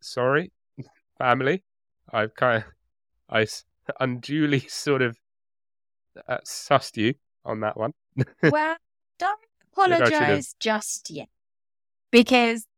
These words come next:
Speaker 2: there are a lot of ways
Speaker 1: Okay.
Speaker 2: D N A can get onto someone. A lot of different ways
Speaker 1: No, that,
Speaker 2: D N A
Speaker 1: yeah.
Speaker 2: can be spread, particularly when there's so many people in and out of the crime scene. It was from a very, very small sample on her underwear, which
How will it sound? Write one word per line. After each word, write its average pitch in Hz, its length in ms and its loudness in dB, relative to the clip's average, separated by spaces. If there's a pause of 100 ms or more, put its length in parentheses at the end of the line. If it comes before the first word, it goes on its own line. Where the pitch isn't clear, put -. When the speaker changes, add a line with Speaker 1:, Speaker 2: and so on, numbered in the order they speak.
(120)
Speaker 2:
there 247 320 2
are 240 220 -2
a 226 60 -2
lot 214 280 2
of 202 140 0
ways 156 420 -2 (300)
Speaker 1:
Okay. 170 260 -4
Speaker 2:
D 160 80 0
N 160 140 -6
A 135 400 -12
can 156 140 -12
get - 220 -10
onto - 320 -14
someone. - 540 -18 (400)
A 240 100 4
lot 247 240 10
of 226 60 4
different 208 300 -2
ways 185 400 2 (260)
Speaker 1:
No, 110 240 -6
that, - 220 -12
Speaker 2:
D 185 120 -8
N 180 100 -8
A 180 100 -6
Speaker 1:
yeah. 202 80 -6
Speaker 2:
can 175 100 -12
be 175 120 -8
spread, 220 560 2
particularly 202 640 -6
when 175 300 -8
there's 175 160 -8
so 202 240 -6
many 185 200 -8
people 175 400 -12
in 170 140 -20
and 165 100 -8
out - 120 -10
of 185 60 -18
the - 80 -20
crime 214 420 -4
scene. 196 480 -4 (540)
It 185 100 2
was 202 120 -2
from 190 160 -6
a 196 100 -2
very, 202 380 0
very 180 260 0
small 175 280 -10
sample 175 380 -12
on 165 60 -10
her 170 160 -10
underwear, 170 400 -4
which - 160 -10